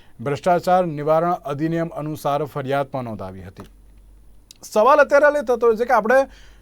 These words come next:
ગુજરાતમાં શિક્ષણને લઈને ઘણી બધી વાત કરતા હોઈએ છીએ. આપણા ગુજરાતનું શિક્ષણ સારું, આરોગ્ય સારું,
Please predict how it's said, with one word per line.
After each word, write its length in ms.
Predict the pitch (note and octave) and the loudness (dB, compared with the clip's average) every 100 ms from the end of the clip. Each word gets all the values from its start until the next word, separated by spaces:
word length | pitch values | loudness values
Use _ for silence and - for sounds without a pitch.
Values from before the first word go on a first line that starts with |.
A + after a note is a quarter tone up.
| _ _ _ _ | _ _ _ _
ગુજરાતમાં 600 | B2 D3+ D#3+ G#3+ A3 C4 | -6 -2 6 6 6 2
શિક્ષણને 540 | B3+ A3 - A3 A#3+ C4 | 0 -2 0 0 2 4
લઈને 220 | B3 C4+ | 4 4
ઘણી 200 | A#3 C4 | 4 4
બધી 200 | C4+ C#4+ | 4 4
વાત 220 | C4 A#3 | 6 6
કરતા 300 | - E3+ C#3+ | 4 -4 -2
હોઈએ 220 | B2 A2 | -6 -6
છીએ. 180 | A2 A2+ - - _ _ _ - | -14 -18 -20 -20 _ _ _ -16
આપણા 240 | A2+ E3+ | -4 -2
ગુજરાતનું 480 | C#3 C#3+ F3 D3+ D3 | 0 2 4 2 -2
શિક્ષણ 400 | D3 A2+ C3+ A2+ | -10 -10 -12 -12
સારું, 680 | A2 A#2+ A#2+ A2+ A2 G#2+ - _ - | -10 -10 -8 -10 -12 -16 -20 _ 2
આરોગ્ય 540 | D#3 F3+ D3 A2+ A#2+ | 6 6 4 0 -10
સારું, 560 | A2+ C3+ C3 A#2+ A2+ | -6 -4 -4 -6 -12